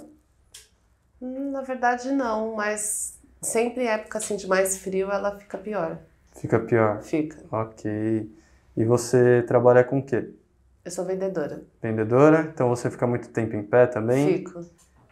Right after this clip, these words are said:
Speaker 2: Ok. É, faz alguma atividade física?
Speaker 1: Não.
Speaker 2: Não?
Speaker 1: Não.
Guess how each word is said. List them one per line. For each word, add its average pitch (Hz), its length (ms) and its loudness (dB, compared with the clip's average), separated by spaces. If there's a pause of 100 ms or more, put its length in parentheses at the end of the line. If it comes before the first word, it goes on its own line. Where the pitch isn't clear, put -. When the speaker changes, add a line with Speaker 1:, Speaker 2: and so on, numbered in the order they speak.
(680)
Speaker 2:
Ok. 110 1120 -2 (720)
É, 107 720 0 (920)
faz 135 200 8
alguma 120 240 4
atividade 113 380 0
física? 127 400 8 (800)
Speaker 1:
Não. 156 640 -4 (320)
Speaker 2:
Não? 127 440 2
Speaker 1:
Não. 147 380 -2